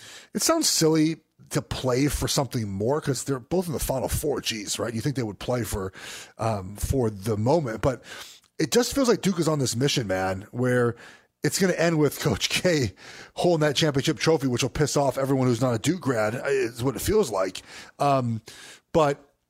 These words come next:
it, it, it, I bet on Duke today to cover. It was my favorite wager, um, uh, of the two of them. I, I'm,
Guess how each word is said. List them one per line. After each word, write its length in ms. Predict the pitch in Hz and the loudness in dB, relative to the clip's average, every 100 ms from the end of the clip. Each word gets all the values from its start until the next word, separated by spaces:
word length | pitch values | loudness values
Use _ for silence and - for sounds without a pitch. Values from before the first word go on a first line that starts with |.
| _ - | _ -10
it, 280 | - 175 - | -8 -6 -6
it, 160 | 175 - - | -6 -8 -12
it, 280 | 165 160 _ _ | -10 -10 _ _
I 160 | - 233 | 2 4
bet 220 | 196 233 | 4 4
on 160 | 220 196 | 4 4
Duke 220 | 147 190 | 2 0
today 180 | - 196 | 2 2
to 80 | 180 | 2
cover. 300 | - 175 185 | 0 2 2
It 40 | |
was 120 | 151 135 | 2 0
my 100 | 120 | 0
favorite 300 | 151 143 123 | 2 2 2
wager, 540 | 131 123 143 147 - | 2 2 2 0 -2
um, 360 | 117 110 101 104 - - - - - | -2 0 -2 -6 -12 -18 -18 -14 -4
uh, 260 | 120 120 120 | -2 0 0
of 120 | 107 | -2
the 80 | 113 | -2
two 240 | - 131 | 0 2
of 80 | 135 | 2
them. 300 | 143 151 147 - | 2 0 -2 -4
I, 100 | 104 117 | -4 -2
I'm, 220 | 113 | -4